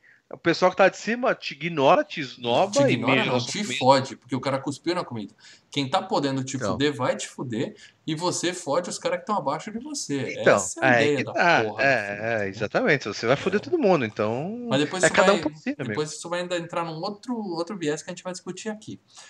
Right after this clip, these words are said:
Speaker 2: Aí, o cara devolve a comida pra, pra parar, né, de, de esquentar a cela, e aí mostra um flashback dele fazendo o cadastro. E a gente vê que ele foi voluntário. <laughs> É muito legal.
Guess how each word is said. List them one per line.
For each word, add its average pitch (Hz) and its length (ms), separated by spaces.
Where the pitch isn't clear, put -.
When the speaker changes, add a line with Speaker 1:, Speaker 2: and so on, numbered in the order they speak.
Speaker 2:
Aí, 254 380
o 294 100
cara 170 240
devolve 147 360
a - 20
comida 160 320
pra, 123 380
pra 135 140
parar, 156 440
né, 165 180
de, 120 280
de 117 80
esquentar 139 380
a - 20
cela, 214 420
e 175 80
aí 190 80
mostra 208 300
um - 20
flashback 175 540
dele 185 160
fazendo 190 300
o - 20
cadastro. 160 680
E 139 80
a 143 60
gente 190 240
vê 170 140
que 175 100
ele - 80
foi 180 160
voluntário. 156 760
<laughs> - 420
É 135 60
muito 123 180
legal. - 200